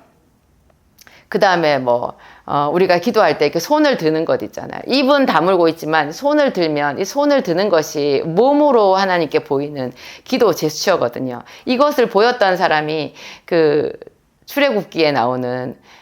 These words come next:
그 모세잖아요. 모세가 기도한 그 유명한 장면 있잖아요. 그게 민수기에 나오나요?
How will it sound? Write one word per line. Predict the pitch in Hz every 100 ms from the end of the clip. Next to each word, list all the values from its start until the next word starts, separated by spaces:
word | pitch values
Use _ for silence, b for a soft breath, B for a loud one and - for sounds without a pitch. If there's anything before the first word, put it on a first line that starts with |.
| b
그 | -
모세잖아요. | 143 170 190 254 175 127 120 127
모세가 | 131 180 262 240 175 170 160 123 - _ _ _ _ _ _ _ _ _ _ _
기도한 | 240 226 196 165 143 135
그 | 143
유명한 | 170 202 196 160
장면 | 156 170 156
있잖아요. | 117 - 117 120 135
그게 | - 160
민수기에 | 143 214 254 202 160
나오나요? | 120 110 113 110 151